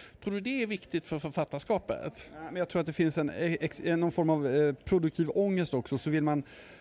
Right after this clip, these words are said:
Speaker 2: kanske på något sätt, eh, ha någonting att skylla på. Allt hade kunnat bli mycket bättre om. Eh, jag skulle, jag kan göra det här lite, lite bättre.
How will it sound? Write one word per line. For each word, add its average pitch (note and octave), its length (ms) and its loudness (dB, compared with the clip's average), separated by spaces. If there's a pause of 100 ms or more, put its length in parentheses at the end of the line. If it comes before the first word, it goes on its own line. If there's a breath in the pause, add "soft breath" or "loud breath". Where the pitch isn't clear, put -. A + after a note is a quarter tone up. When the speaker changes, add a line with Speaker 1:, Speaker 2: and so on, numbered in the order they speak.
(140)
Speaker 2:
kanske E3+ 360 0
på E3 120 -2
något D3+ 200 0
sätt, - 380 -2
eh, B2+ 280 2
ha D3 100 2
någonting C#3 320 2
att B2+ 80 0
skylla C#3 240 2
på. - 120 -2
Allt D#3 200 2
hade C#3+ 140 2
kunnat C#3+ 220 0
bli C#3+ 140 2
mycket C#3 260 2
bättre C3 260 4
om. A#2+ 340 4
Eh, A2+ 140 0
jag B2+ 300 4
skulle, D3 300 2
jag C#3+ 140 2
kan D#3+ 180 2
göra D3 180 4
det B2+ 40 4
här C3+ 120 4
lite, C#3 240 2
lite B2+ 200 0
bättre. B2 320 0